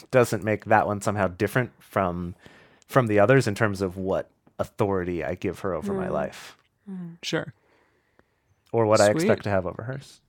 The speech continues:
Speaker 1: Yeah.
Speaker 3: Yeah.
Speaker 1: All right. Well,
Speaker 3: Well, maybe this helped you all out there,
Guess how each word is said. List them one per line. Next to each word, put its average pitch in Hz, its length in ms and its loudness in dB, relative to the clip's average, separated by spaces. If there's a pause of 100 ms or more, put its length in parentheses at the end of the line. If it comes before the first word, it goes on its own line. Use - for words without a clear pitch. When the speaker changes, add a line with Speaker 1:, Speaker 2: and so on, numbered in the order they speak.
(360)
Speaker 1:
Yeah. 139 180 -6 (460)
Speaker 3:
Yeah. 160 280 -6 (1200)
Speaker 1:
All 135 80 6
right. 151 120 10
Well, 143 260 8
Speaker 3:
Well, 170 540 2 (280)
maybe 147 320 2
this 175 260 0
helped 175 380 2
you 180 180 4
all 175 240 4
out 180 220 2
there, 185 440 4